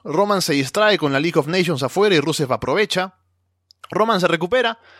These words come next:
la gente de la League of Nations distrae desde afuera y Rusev de nuevo aprovecha para volver a dominar. Corte comercial, volvemos y esta vez Rusev se distrae insultando a Jericho, con lo que Roman consigue hacer el comeback.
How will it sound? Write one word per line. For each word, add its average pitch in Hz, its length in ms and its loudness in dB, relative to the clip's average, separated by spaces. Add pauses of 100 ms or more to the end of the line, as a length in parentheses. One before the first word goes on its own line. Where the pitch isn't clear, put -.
la 131 120 0
gente 196 320 -2
de 165 80 2
la 147 60 4
League 175 180 0
of 160 80 0
Nations 170 500 -2
distrae 208 420 0
desde 143 200 2
afuera 208 280 0
y 165 60 4
Rusev 165 260 -2
de 123 120 0
nuevo 170 500 0
aprovecha 139 400 -4
para 120 160 -2
volver 123 260 0
a 131 40 2
dominar. 127 480 -4 (380)
Corte 185 280 -2
comercial, 160 640 0 (380)
volvemos 226 520 0
y 214 60 0
esta 208 180 2
vez 190 160 2
Rusev 254 340 0
se 190 120 -2
distrae 180 400 0
insultando 160 480 -2
a 139 40 2
Jericho, 220 500 0 (260)
con 139 160 -2
lo 135 100 2
que 135 140 2
Roman 170 280 2
consigue 143 380 -2
hacer 143 180 -4
el 123 140 -4
comeback. 190 600 0